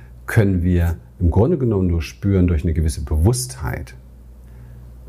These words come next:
Die sehr ganzheitlich ausgeprägt ist, dass es uns in allen Lebensbereichen, dass die Lebensbereiche wohl stehen, das ist eigentlich mit Wohlstand gemeint und nicht nur einfach Fett Kohle auf dem Konto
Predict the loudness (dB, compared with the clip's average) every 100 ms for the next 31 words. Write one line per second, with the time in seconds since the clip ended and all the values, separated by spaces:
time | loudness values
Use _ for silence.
0 | 2 4 6 2 2 -4 -2 -4 -4 -6
1 | -8 -10 -6 -6 -6 -10 -6 -8 -8 -12
2 | -6 -4 -4 -2 -2 0 -2 0 0 2
3 | 2 2 0 -2 -4 -2 0 0 -2 -4
4 | -2 2 4 2 0 -4 -2 -2 -2 -2
5 | 0 2 2 -2 -6 -14 -6 -2 -2 -2
6 | -4 -6 -4 -4 -4 -4 -2 -4 0 2
7 | 0 -2 -8 -6 -6 -4 -4 0 0 0
8 | -2 -2 -6 -10 -6 -6 -4 -2 0 0
9 | -4 -8 -4 -4 0 -2